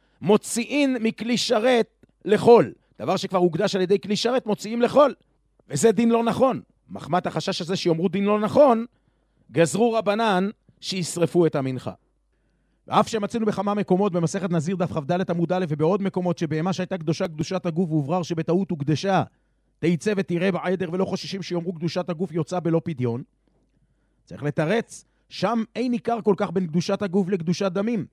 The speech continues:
ויאמרו שהייתה קדושה רק קדושת דמים, אבל מנחה שקדשה בכלי שרת, ניכר לכל שקדושה בקדושת הגוף יבואו להתירה.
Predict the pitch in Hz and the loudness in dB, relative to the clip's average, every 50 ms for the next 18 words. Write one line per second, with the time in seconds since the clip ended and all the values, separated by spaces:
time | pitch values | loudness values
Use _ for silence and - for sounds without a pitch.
0 | _ _ _ _ _ _ - 87 110 123 139 165 247 285 262 240 240 - - 180 | _ _ _ _ _ _ -12 -8 -6 -4 -2 2 4 4 4 4 4 2 0 -2
1 | 180 208 202 180 170 185 - 220 202 202 208 165 175 180 - 202 196 180 220 233 | -4 -4 -6 -4 -4 -2 -2 -2 -2 -2 -2 -2 -2 -2 0 0 0 0 0 0
2 | 254 240 - - _ _ _ _ _ _ - 80 120 160 175 165 151 - - - | -2 -4 -6 -10 _ _ _ _ _ _ -14 -10 -8 -6 -4 -4 -4 -2 -2 -4
3 | - 160 - 151 127 - 190 175 165 160 - - 165 175 151 - 147 127 165 247 | -4 -4 -8 -8 -8 -6 -4 -4 -4 -4 -4 -2 -2 -2 -2 -2 -4 -2 -2 -2
4 | 277 247 _ _ _ _ _ _ _ _ _ - - 117 - - 190 208 208 190 | -2 -4 _ _ _ _ _ _ _ _ _ -12 -12 -4 0 2 2 4 4 4
5 | - 226 254 247 202 - 196 156 143 170 180 - 214 220 196 196 180 170 180 - | 4 4 2 2 2 0 -4 -4 -2 -2 -2 0 0 0 0 0 0 -2 -2 -2
6 | 208 208 - 208 185 269 254 - 190 180 175 147 160 160 151 151 147 139 131 - | -2 -2 -2 -2 -2 0 -2 0 0 0 2 2 2 2 2 0 -2 -4 -6 -6
7 | 139 127 127 | -6 -6 -6